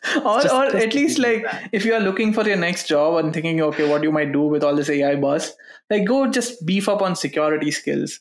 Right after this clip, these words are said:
Speaker 1: I think
Speaker 2: Yeah.
Speaker 1: I'm learning that as part of my day job as well. Like, I was
Speaker 2: Seriously.
Speaker 1: messing around with, uh, S C C policies and OpenShift today. So, like,
Speaker 2: Yeah.
Speaker 1: security is,
Speaker 2: Which is,
Speaker 1: yeah.
Speaker 2: which is frustrating in and of itself. And that,
Speaker 1: Hey,
Speaker 2: that's, like,
Speaker 1: oh,
Speaker 2: a
Speaker 1: it is.
Speaker 2: simple,
Speaker 1: Yeah.
Speaker 2: that's, like, a simple <laughs> side of things. <laughs> Um,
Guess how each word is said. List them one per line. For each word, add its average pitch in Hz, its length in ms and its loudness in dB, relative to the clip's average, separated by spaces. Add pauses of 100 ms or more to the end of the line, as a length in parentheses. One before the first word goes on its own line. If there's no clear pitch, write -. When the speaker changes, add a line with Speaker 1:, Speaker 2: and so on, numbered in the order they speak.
Speaker 1:
I 156 80 -2
think 190 380 -2
Speaker 2:
Yeah. 180 160 -8
Speaker 1:
I'm 208 320 2
learning 185 340 2
that 170 160 0
as 170 100 -4
part 165 180 -2
of 156 100 -2
my 156 80 -2
day 151 180 -2
job 156 180 0
as 139 140 -2
well. 156 260 0
Like, 151 200 0
I 156 60 2
was 151 80 2
Speaker 2:
Seriously. 160 160 0
Speaker 1:
messing 160 260 -2
around 156 220 0
with, 151 120 0 (500)
uh, 143 240 0
S 156 160 -2
C 190 120 0
C 170 160 -2
policies 156 580 0
and 143 100 0
OpenShift 190 440 -2
today. 220 240 -2 (420)
So, 185 120 -2
like, 170 160 0
Speaker 2:
Yeah. - 40 -6
Speaker 1:
security 247 800 0
is, 202 480 -2
Speaker 2:
Which 160 100 -6
is, 151 120 -6
Speaker 1:
yeah. 170 180 0
Speaker 2:
which - 120 -2
is 143 240 -6 (140)
frustrating 123 560 -6
in 117 60 -12
and 113 100 -10
of 104 80 -8
itself. 104 460 -10 (100)
And 127 160 -8
that, 120 100 -6
Speaker 1:
Hey, 285 60 2
Speaker 2:
that's, 254 140 0
like, 220 80 0
Speaker 1:
oh, - 20 2
Speaker 2:
a 254 40 2
Speaker 1:
it 269 60 -2
is. 147 260 0
Speaker 2:
simple, - 160 -16 (180)
Speaker 1:
Yeah. 254 180 0
Speaker 2:
that's, - 240 -8
like, 175 100 -2
a 151 60 -2
simple 170 380 -2
<laughs> - 100 -6
side 143 120 -2
of - 40 -8
things. - 680 -6 (320)
<laughs> - 300 0
Um, 147 280 0